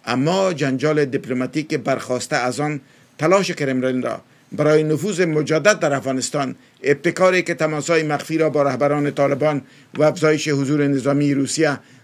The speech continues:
در مرز شمالی افغانستان را به نمایش می‌گذارد، برملا ساخت.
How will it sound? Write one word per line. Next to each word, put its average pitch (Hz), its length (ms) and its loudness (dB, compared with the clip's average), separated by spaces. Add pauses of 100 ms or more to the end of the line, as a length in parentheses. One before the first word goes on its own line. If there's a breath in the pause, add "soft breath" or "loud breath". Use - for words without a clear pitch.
(120)
در 156 140 2
مرز 175 300 0
شمالی 147 480 0
افغانستان 139 640 -2
را 143 220 0 (180 loud breath)
به 151 160 0
نمایش 143 460 0
می‌گذارد، 147 580 0 (200 soft breath)
برملا 160 500 2
ساخت. - 300 -12